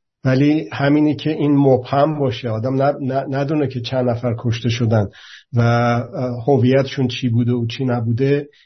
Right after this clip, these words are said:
این خودش یه مقداری دردناک و، اه، بسیار ناراحت کننده است. اه، اتفاقی که افتاد،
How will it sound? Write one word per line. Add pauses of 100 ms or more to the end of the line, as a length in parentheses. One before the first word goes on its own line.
(120)
این
خودش
یه
مقداری
دردناک
و، (200)
اه،
بسیار
ناراحت
کننده
است. (640)
اه، (580)
اتفاقی
که
افتاد،